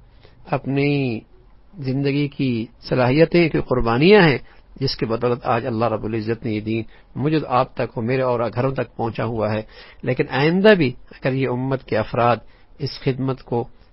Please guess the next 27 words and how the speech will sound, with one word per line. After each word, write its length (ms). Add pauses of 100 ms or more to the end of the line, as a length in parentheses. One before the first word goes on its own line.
اپنی 540
ذمہ 280
داری 400 (640)
سے 200
اسے 220
کرتے 340
رہیں 240
گے 120
تو 140
اللہ 180 (100)
کی 80
ذات 240
سے 100
امید 200
ہے 120 (320)
یہ 100
امانت 360 (320)
آئندہ 440
نسلوں 420
کے 120
ساتھ 280
بھی 160 (320)
باحفاظت 1000 (120)
پہنچتی 400
چلی 220
جائے 260
گی۔ 100